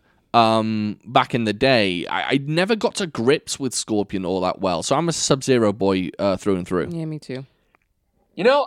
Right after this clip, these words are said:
Speaker 3: I'm a Sub-Zero boy when you play, 'cause he can do all this cool stuff, like make ice statues of himself.
Speaker 1: Yeah.
Speaker 3: Do you know?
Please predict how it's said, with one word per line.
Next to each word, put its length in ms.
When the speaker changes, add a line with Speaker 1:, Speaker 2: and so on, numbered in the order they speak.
Speaker 3:
I'm 200
a 40
Sub-Zero 540
boy 460
when 160
you 100
play, 560
'cause 160
he 100
can 200
do 160
all 140
this 140
cool 320
stuff, 400
like 200
make 300
ice 240
statues 760
of 100
himself. 680
Speaker 1:
Yeah. 220
Speaker 3:
Do 80
you 80
know? 240